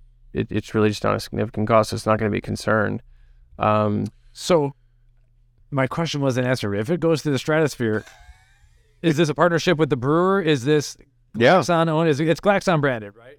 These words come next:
Speaker 3: I mean, how do you, how do you think you're gonna do this, Michael? This is your question.
Speaker 1: I mean, I own part of the brewery, so, like,
Speaker 2: Oh.
Speaker 1: um,
Speaker 3: Okay.
Speaker 1: yeah, I mean, we, we would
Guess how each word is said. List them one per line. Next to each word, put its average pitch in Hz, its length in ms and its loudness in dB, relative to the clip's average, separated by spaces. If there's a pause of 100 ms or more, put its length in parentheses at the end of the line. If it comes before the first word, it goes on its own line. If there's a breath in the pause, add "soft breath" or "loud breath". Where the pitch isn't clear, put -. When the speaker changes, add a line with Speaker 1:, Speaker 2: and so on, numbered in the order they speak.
Speaker 3:
I 139 80 2
mean, 135 220 6
how 139 120 4
do 135 80 6
you, 135 260 2
how 123 160 4
do 131 60 4
you 131 160 0
think 110 220 -2
you're 95 120 0
gonna 95 180 0
do 90 220 0
this, 87 240 -2
Michael? 101 360 0
This 107 180 -2
is 92 120 -4
your 107 140 0
question. 98 460 0
Speaker 1:
I 156 60 0
mean, 165 140 2
I 165 300 2
own 160 320 -2
part 131 260 0
of 110 100 0
the 104 80 -4
brewery, 92 560 -2 (120)
so, - 260 0
like, 113 200 2
Speaker 2:
Oh. 165 580 2
Speaker 1:
um, 117 440 2
Speaker 3:
Okay. 92 200 -4 (1400)
Speaker 1:
yeah, 143 220 2
I - 20 6
mean, 110 220 0
we, 120 160 2
we 120 160 2
would 113 200 0